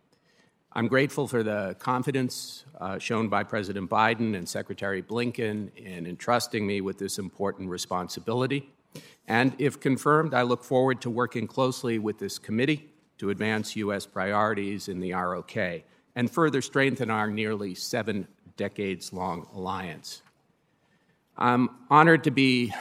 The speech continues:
uh, before this committee, uh, for the sixth time as a presidential appointee of both parties, asking for your advice and consent to serve, and deeply appreciate the crucial role Congress plays in the foreign policy process.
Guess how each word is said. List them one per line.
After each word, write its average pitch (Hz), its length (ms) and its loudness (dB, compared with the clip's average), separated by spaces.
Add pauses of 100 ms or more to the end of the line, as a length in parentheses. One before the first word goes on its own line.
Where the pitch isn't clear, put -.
(140)
uh, 123 120 -2
before 127 460 2
this 120 200 0
committee, 117 580 0
uh, 113 140 -6
for 110 160 -8
the 107 300 -2
sixth - 420 -4
time 117 360 4
as 98 140 -2
a 101 60 -6
presidential 101 960 -4
appointee 113 680 -2
of 90 160 -6 (200)
both 139 240 0
parties, 92 540 -4 (560)
asking 123 460 4
for 123 140 -2
your 110 180 2
advice 110 440 0
and 110 100 -4
consent 98 500 -2
to - 100 -8
serve, 139 440 2 (600)
and 120 160 2
deeply 160 340 2
appreciate 131 640 2
the 110 80 -4
crucial 127 500 0
role 117 300 4
Congress 104 460 0
plays 104 480 -2
in 101 100 -4
the 98 80 -4
foreign 95 400 -4
policy 92 480 -4
process. 90 720 -4